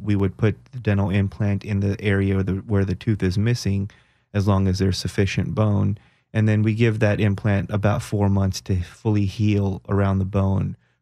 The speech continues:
before we put a tooth on top of that implant.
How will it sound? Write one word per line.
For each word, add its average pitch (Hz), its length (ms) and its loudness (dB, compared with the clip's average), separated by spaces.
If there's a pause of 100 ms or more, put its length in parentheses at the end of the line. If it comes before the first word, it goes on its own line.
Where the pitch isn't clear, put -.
before 107 320 2
we 95 160 2
put 92 240 0
a 92 140 0
tooth 98 400 -2
on 92 240 -2
top - 320 -6
of 98 100 -14
that 90 220 -4 (100)
implant. - 500 -6